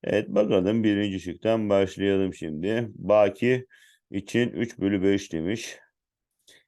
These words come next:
En büyük Baki mi acaba? Bakalım. Sonra Levent gelecek. Levent sekiz bölü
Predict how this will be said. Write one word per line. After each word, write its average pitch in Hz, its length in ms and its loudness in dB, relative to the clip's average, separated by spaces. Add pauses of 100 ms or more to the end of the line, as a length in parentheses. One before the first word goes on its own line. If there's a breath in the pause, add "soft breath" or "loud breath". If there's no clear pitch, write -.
(120)
En 101 320 0
büyük 113 260 -2
Baki 95 500 4
mi 98 120 -2
acaba? 80 560 0
Bakalım. 90 500 -2
Sonra 98 360 -2
Levent 98 680 2
gelecek. 85 680 -2
Levent 98 440 0
sekiz 92 540 -8
bölü 113 360 0